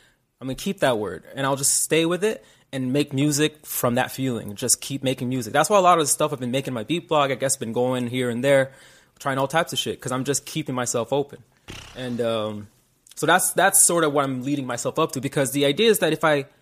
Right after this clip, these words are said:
I try my best to stay as open as I can be,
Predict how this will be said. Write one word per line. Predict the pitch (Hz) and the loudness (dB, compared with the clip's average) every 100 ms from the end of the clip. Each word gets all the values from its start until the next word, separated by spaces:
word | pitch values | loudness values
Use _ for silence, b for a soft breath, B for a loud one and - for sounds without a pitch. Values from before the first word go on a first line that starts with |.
| _ _ _ _ _ _ 165 | _ _ _ _ _ _ -10
I | 147 | -6
try | - 190 196 214 | 2 6 6 6
my | 180 151 | 4 2
best | 151 202 165 - - - | 2 2 2 0 -2 -2
to | |
stay | 131 - 143 135 127 | 0 2 2 0 -2
as | 131 123 - | -2 -2 2
open | 147 147 127 | 2 2 0
as | 123 | -2
I | 117 | -4
can | - 113 | -4 -8
be, | 104 190 170 143 | 0 2 2 0